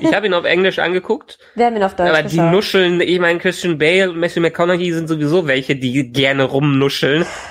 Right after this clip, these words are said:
Speaker 1: Also es ist wirklich hart, in manchen Szenen zuzuhören. Also auf so einem Niveau von The Wire, würde ich sagen.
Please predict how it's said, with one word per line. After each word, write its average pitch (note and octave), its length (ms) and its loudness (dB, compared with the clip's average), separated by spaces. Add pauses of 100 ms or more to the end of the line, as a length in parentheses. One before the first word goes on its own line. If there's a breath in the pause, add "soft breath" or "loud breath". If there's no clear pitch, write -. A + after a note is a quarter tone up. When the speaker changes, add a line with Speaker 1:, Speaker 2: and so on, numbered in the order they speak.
Speaker 1:
Also D3 160 0
es C3+ 80 0
ist - 40 -10
wirklich C#3+ 300 -6
hart, B2 200 -2
in B2 80 -4
manchen A#2 280 -6
Szenen A2+ 320 -2
zuzuhören. A#2 600 -8 (100)
Also D3 540 0
auf D3 180 0
so D#3 120 -2
einem D#3 80 2
Niveau D#3 440 0
von F3+ 200 -2
The D#3 80 2
Wire, C3 400 2
würde B2 120 -8
ich - 120 -16
sagen. A2+ 300 -4